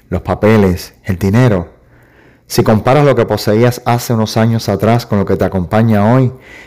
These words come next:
te percatarás que es mucho más el lado lleno de la copa que el vacío. Y es que hasta el propio lado vacío te ha llenado. Sí, te ha llenado con lecciones, aprendizaje, aprecio, compasión,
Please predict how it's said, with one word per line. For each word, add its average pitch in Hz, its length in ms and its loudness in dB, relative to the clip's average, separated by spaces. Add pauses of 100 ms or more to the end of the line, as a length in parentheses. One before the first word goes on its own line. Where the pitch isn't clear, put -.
te 110 100 2
percatarás 104 720 0
que - 140 0
es 117 100 -2
mucho 123 240 0
más 113 260 0
el 101 100 0
lado 110 220 4
lleno 113 280 4
de 101 60 2
la 101 140 -2
copa 123 460 -2
que - 60 -2
el 95 80 0
vacío. 90 560 0 (420)
Y 113 100 2
es 131 100 4
que 131 100 -2
hasta - 180 -4
el 95 100 -2
propio 131 360 0
lado 117 240 4
vacío 113 460 0
te 113 80 0
ha 110 80 2
llenado. 104 500 -2
Sí, - 560 -2 (140)
te 104 100 -2
ha 110 60 4
llenado 131 500 2 (260)
con 104 160 0
lecciones, 104 760 2 (200)
aprendizaje, 107 1000 0 (180)
aprecio, 107 800 0 (100)
compasión, 104 920 0